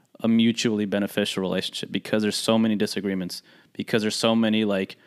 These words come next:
sides to the argument, and it's just always gonna be, like, a constant battle with each other.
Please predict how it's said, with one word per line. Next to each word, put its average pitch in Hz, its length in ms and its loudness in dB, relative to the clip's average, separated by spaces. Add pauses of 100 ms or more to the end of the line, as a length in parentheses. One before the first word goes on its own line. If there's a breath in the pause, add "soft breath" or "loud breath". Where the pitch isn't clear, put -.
(300 soft breath)
sides - 340 0
to - 60 -10
the - 80 -2
argument, 98 440 0 (520)
and 107 160 2
it's - 220 -4
just - 240 -6
always 110 220 4
gonna 113 120 2
be, 110 120 2
like, 104 120 2
a 98 40 -4
constant 101 420 -6
battle 92 280 0
with 95 140 -4
each - 160 -8
other. - 260 -6